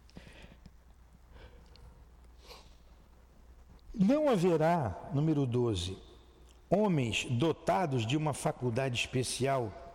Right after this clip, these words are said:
que o faz entrever o futuro? Resposta: sim, aqueles cuja alma se desprende da matéria. Então é o espírito quem vê,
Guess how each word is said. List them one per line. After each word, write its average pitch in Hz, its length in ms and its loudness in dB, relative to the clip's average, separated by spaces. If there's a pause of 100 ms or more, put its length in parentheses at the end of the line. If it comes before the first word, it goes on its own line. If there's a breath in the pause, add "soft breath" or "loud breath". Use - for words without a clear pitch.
(180)
que 156 40 4
o 143 60 2
faz 123 380 0
entrever 123 540 0
o 113 40 0
futuro? 113 680 0 (340)
Resposta: 101 640 -4 (480 loud breath)
sim, 202 520 2 (360 loud breath)
aqueles 160 520 0
cuja 147 320 0
alma 147 320 0
se - 180 -2
desprende 135 600 -2
da 135 120 -2
matéria. 107 640 -2 (540 loud breath)
Então 165 440 2
é 214 100 4
o 196 80 2
espírito 233 720 2
quem 139 340 0
vê, 98 380 0